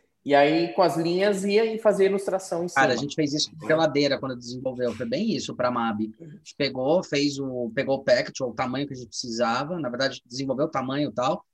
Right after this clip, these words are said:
Speaker 2: Aí abriu ela, cara, base,
Speaker 1: Uhum.
Speaker 2: linha, até fala, em CorelDRAW, linha,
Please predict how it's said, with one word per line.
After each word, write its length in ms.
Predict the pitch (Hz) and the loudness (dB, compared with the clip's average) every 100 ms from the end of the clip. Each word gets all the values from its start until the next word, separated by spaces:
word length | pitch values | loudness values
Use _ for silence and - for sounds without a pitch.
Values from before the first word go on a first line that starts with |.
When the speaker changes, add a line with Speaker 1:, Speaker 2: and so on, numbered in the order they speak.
| _ - | _ 0
Speaker 2:
Aí 200 | 131 143 | 6 6
abriu 400 | 135 131 180 175 | 4 4 8 8
ela, 360 | 143 165 226 240 _ _ | 8 6 4 0 _ _
cara, 180 | - 135 | -2 -2
base, 480 | 107 139 139 170 190 127 | 0 2 4 2 0 -4
Speaker 1:
Uhum. 120 | 170 | -4
Speaker 2:
linha, 520 | 147 160 175 196 226 226 _ _ | 2 4 6 2 0 -6 _ _
até 220 | - 104 165 | -8 0 2
fala, 260 | - 147 | 6 6
em 120 | 147 | 6
CorelDRAW, 640 | 143 170 175 151 139 147 202 | 6 6 8 8 8 6 2
linha, 420 | 208 151 147 226 | -2 0 0 -2